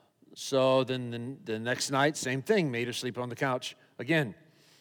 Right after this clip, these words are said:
Third day, I said, "You know, I, I really need some time alone, and so I, I think you need to, to move out."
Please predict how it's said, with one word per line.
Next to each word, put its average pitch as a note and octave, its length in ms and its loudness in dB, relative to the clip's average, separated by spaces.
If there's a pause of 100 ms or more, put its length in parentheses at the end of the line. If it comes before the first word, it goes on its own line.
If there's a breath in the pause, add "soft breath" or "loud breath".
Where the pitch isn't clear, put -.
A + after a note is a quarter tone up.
(240 soft breath)
Third D3+ 200 4
day, D#3 220 6
I D3 100 8
said, C#3 260 0
"You D#3+ 60 -2
know, E3 120 4
I, E3+ 240 0
I G#3+ 160 4
really A3+ 260 8
need F3+ 160 6
some D3+ 160 -2
time D3 260 4
alone, C#3+ 340 4 (400 loud breath)
and C#3+ 320 4
so D3 240 4
I, D3 360 4
I D3 40 2
think E3+ 240 0
you E3 80 4
need D3+ 240 2
to, B2+ 200 2
to C3 180 -4
move B2+ 240 0
out." G2 260 0